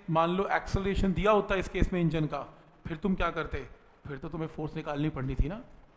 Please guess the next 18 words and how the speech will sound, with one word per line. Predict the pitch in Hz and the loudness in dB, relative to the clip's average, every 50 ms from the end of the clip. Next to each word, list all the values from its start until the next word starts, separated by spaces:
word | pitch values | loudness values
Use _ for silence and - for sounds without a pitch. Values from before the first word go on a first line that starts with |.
| - _ _ _ _ _ _ _ _ _ - | -20 _ _ _ _ _ _ _ _ _ -14
क्योंकि | 156 147 147 | -12 -12 -10
force | 139 - 147 156 160 151 - 160 | -8 -4 -2 -2 -2 -2 0 0
minus | 147 147 143 147 160 190 208 - - | 0 2 2 4 4 4 2 2 0
force | 190 185 165 - 185 | 0 -2 0 0 -2
of | 175 - | -2 -2
friction | - 170 - - 185 196 | -4 -6 -4 -4 -4 -2
एम | 170 165 | 0 0
में | 165 170 | 2 2
होता। | 165 156 156 - 156 135 - - - - _ - - _ - - - | 2 0 -2 -6 -10 -12 -12 -16 -20 -20 _ -20 -20 _ -20 -14 -8
तो | - 156 | -6 -6
इसलिए | 151 - - 175 175 185 202 240 233 - - - - - - _ _ _ _ - - - - - - - | -6 -6 -6 -4 0 0 0 0 -2 -8 -18 -20 -20 -20 -20 _ _ _ _ -20 -20 -20 -20 -20 -18 -8
सही | - - 151 175 | -4 -2 -2 0
बोलना | 185 190 190 190 202 190 | 2 2 2 2 2 2
चाहिए | 190 196 190 196 208 240 247 - - - - - - - - - - | 0 -2 -2 -2 -2 -2 -4 -8 -18 -20 -20 -20 -20 -20 -16 -4 0
force | 190 202 233 254 247 - 247 | 4 6 6 6 4 4 2
into | 226 214 226 202 | 2 2 2 0
velocity | 190 180 165 151 - - 170 160 | 0 0 0 0 0 -2 -2 0
होगी | 147 147 151 185 220 254 | -2 -2 -4 -4 -6 -6